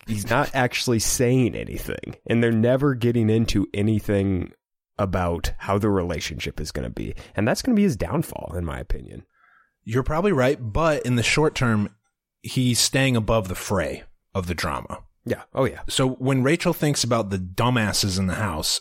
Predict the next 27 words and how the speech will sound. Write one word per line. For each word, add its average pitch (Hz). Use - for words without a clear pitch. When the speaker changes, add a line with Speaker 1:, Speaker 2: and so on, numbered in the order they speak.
Speaker 2:
Brian 107
does 92
not 87
come 80
up. -
Speaker 1:
No, 120
when 104
she 143
thinks 151
of 101
Brian, 117
she's -
thinking 117
of 85
absolute 123
sexual -
chemistry -
and 78
Speaker 2:
Yeah, 69
just -
Speaker 1:
the 90
f-, -
Speaker 2:
out 117
of 104
control. 123
Speaker 1:
burning 107
fire. 101